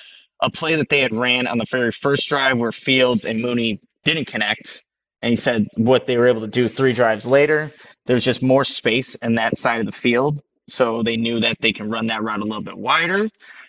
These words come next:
Fields, uh, made the correct throw, and Darnell Mooney made a hell of a catch. So he highlighted that as being a positive as well.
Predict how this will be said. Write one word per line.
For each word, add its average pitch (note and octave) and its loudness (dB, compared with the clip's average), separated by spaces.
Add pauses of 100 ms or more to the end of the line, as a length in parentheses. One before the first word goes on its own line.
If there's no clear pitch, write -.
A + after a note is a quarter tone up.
(120)
Fields, A#2+ 0
uh, A2+ 2
made A2+ 0
the - -6
correct - -2
throw, B2+ 0
and A#2 -2
Darnell A2+ 0
Mooney A#2 -2
made A#2 0
a - -4
hell B2+ -2
of A2+ -8
a G#2+ -8
catch. C#3+ -2
So A2 -2
he A#2 -2
highlighted A#2 -2
that A2+ -4
as A2 -6
being G#2+ -4
a G#2 -6
positive G#2+ -2
as G2 -8
well. A2 -6